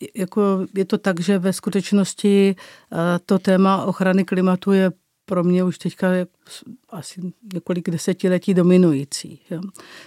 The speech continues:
Tak, eh, eh, to je právě to zajímavé, že, eh,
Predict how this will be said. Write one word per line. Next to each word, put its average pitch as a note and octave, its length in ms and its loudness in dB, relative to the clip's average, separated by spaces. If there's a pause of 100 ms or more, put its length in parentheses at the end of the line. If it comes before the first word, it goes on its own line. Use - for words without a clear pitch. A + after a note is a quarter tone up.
(160)
Tak, - 300 -2
eh, F3 220 4 (520)
eh, E3+ 220 0 (420)
to G3 80 2
je F3+ 100 4 (680)
právě F3+ 340 2
to G3+ 140 4
zajímavé, G3 560 4
že, G3 100 2
eh, F#3+ 500 0